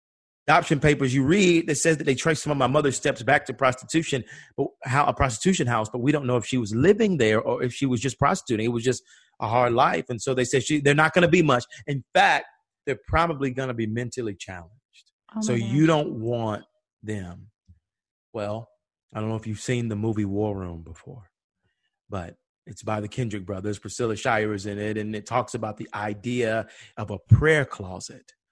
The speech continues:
Speaker 1: And so my mother and my father form a little bit of what they call a prayer closet right there in the adoption agency. And they pray.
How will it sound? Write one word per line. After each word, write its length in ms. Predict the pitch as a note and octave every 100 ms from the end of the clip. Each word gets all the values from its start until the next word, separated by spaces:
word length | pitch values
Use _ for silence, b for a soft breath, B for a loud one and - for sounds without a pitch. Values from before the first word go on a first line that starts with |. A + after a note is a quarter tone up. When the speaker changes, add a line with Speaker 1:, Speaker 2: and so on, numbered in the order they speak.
| _ _ _ _
Speaker 1:
And 160 | A2+ G2+
so 160 | B2+
my 160 | A#2 G#2+
mother 300 | A2+ B2 A#2
and 80 | A2
my 120 | G2
father 360 | - A2+ G#2+
form 360 | G2 A#2+ A2+ G#2+
a 40 |
little 200 | G2+ A2
bit 160 | G#2+ G#2
of 120 | G2
what 120 | G2
they 120 | G#2+ G#2
call 300 | A2 G#2+ G2
a 40 |
prayer 280 | - A#2+ A2+
closet 360 | A2 G#2 F#2+ F#2
right 280 | G2+ A2 A2
there 500 | A#2 A2 G2+ G2+ - B B B -
in 440 | A2 G#2+ G2+ G2+
the 140 | A2+ G#2+
adoption 760 | G#2 A2+ A2+ - A2 G2 G2 - _ G#2+
agency. 800 | A2 G2 F#2 E2+ - - - -
And 480 | G#2+ G2+ G2 F#2+ F#2+ G#2 _ _ _ _ _ _ _ _
they 120 | A2
pray. 500 | - C3 B2+ G2+ F#2+